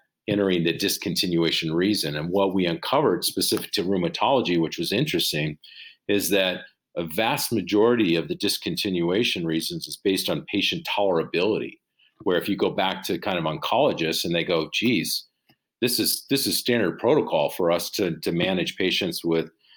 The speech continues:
pain, nausea, diarrhea, rashes, and so forth." And what the rheumatologists are telling us is, you know, "We actually don't do a very good job managing patient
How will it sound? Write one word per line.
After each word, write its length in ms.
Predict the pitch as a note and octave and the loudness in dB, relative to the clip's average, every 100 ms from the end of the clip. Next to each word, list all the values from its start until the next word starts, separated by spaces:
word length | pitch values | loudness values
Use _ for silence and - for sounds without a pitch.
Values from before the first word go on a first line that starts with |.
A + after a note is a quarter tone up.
| - - | -16 -6
pain, 320 | G2+ F#2+ F2+ F2 | -2 0 0 2
nausea, 440 | F2+ F#2 G2 F2 | 2 2 2 2
diarrhea, 840 | F2 E2+ E2 F2+ F2+ F2+ F2 E2 - _ - | 2 0 2 2 2 2 0 -2 -6 _ -2
rashes, 520 | F2 F2+ - F2 - | 0 0 0 -2 -2
and 120 | D#2 | -2
so 180 | A#2 B2 | 0 0
forth." 420 | - F2 E2 D#2+ - - - - | 0 0 0 -2 -12 -20 -20 -6
And 140 | F#2 | 0
what 140 | F#2+ F#2 | 0 0
the 80 | F2 | 0
rheumatologists 720 | F#2 F2+ - A#2+ C3+ F#2 F#2 | 0 0 0 2 2 0 0
are 100 | F2 | 0
telling 320 | - F2+ F2 | 0 0 0
us 200 | E2+ - | 0 0
is, 120 | E2+ | -2
you 80 | G2+ | 0
know, 80 | F2+ | 0
"We 220 | F2 A2 | 2 2
actually 300 | A2+ A#2 F#2 | 2 0 -2
don't 240 | F#2 G2+ - - | 0 -2 -4 0
do 160 | G2 | 2
a 60 | F2+ | 2
very 220 | F#2+ F#2 | 2 2
good 240 | - F2 - | 2 -2 0
job 320 | F#2 G2+ E2 | 0 2 2
managing 560 | E2 F2+ G2 E2+ D#2 - | 0 0 0 -2 -6 -4
patient 340 | F#2 - | -4 -4